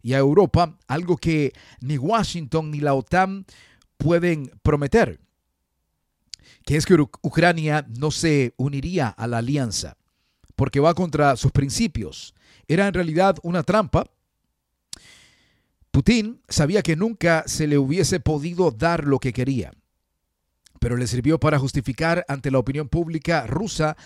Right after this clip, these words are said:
la invasión, quedar bien ante su pueblo y atribuir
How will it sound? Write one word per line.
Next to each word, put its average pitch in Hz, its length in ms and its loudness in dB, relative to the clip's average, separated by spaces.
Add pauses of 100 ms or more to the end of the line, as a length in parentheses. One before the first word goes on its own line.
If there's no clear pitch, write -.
(120)
la 127 160 -6
invasión, 135 680 -6 (760)
quedar 147 280 -2
bien 180 220 -4
ante 147 180 -6
su 120 160 -2
pueblo 170 360 0
y 143 80 2
atribuir 147 680 0